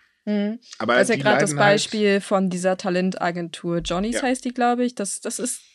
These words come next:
Speaker 1: den Scha-, Fall finde ich extrem schockierend. Und der wurde nur aufgedeckt, nicht wegen am-, äh, japanischen Medien, nein, wegen einer britischen Berichterstattung.
Speaker 2: Ja, und
Speaker 1: Was
Speaker 2: dabei war das nicht
Speaker 1: ziemlich heftig
Speaker 2: unbekannt.
Speaker 1: ist.
Speaker 2: Also die
Speaker 1: Nee.
Speaker 2: Agentur war ja schon öfters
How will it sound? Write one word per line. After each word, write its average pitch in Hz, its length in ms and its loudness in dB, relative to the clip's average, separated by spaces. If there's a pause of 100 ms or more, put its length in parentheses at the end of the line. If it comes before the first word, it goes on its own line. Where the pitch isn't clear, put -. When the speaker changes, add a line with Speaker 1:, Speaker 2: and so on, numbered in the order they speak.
(140)
Speaker 1:
den 269 240 2
Scha-, - 280 -4
Fall 190 300 0
finde 185 300 -2
ich 180 100 -8
extrem 233 440 -6
schockierend. - 460 -6 (200)
Und 180 160 -4
der 262 180 2
wurde 233 160 2
nur 277 300 0
aufgedeckt, 196 680 -2
nicht 190 320 -2
wegen 165 260 -4
am-, 160 200 -6
äh, 170 180 -2
japanischen 190 580 -2
Medien, 165 320 -4
nein, 185 240 -2 (260)
wegen 185 220 -4
einer 170 320 -2 (320)
britischen 180 540 -2
Berichterstattung. - 680 -10 (1700)
Speaker 2:
Ja, 104 260 -4
und 113 240 -10
Speaker 1:
Was 196 80 2
Speaker 2:
dabei 117 120 2
war 123 100 4
das 131 200 2
nicht 143 100 0
Speaker 1:
ziemlich 202 160 2
heftig 156 240 2
Speaker 2:
unbekannt. 104 200 2
Speaker 1:
ist. 110 60 -2
Speaker 2:
Also 113 200 0
die 117 180 -6
Speaker 1:
Nee. 113 60 -2
Speaker 2:
Agentur 131 500 4
war 123 80 2
ja 120 100 2
schon 117 180 -6
öfters - 460 -6